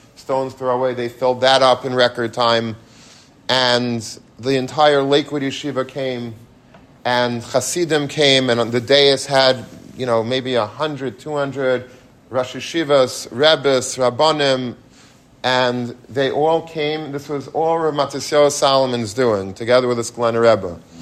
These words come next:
But it was his initiative, his push, and I was in touch personally with, I always like writing myself into history, um,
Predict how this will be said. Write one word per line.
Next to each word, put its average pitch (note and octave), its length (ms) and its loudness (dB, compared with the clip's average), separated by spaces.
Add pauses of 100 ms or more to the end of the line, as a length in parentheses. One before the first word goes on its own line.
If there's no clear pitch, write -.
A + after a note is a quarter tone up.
(400)
But B2+ 200 6
it - 20 4
was B2 240 0
his D#3+ 220 2
initiative, D3 680 2
his D3+ 240 -4
push, - 540 2 (720)
and C3 540 -2 (800)
I C3+ 140 4
was C#3+ 300 2
in C#3 120 -4
touch - 540 0
personally C#3+ 580 2
with, C3 380 6
I C3 100 4
always B2+ 200 2
like B2+ 200 2 (120)
writing B2 300 4
myself A#2+ 380 0
into B2 160 -8
history, B2+ 440 -4 (400)
um, A#2+ 440 -2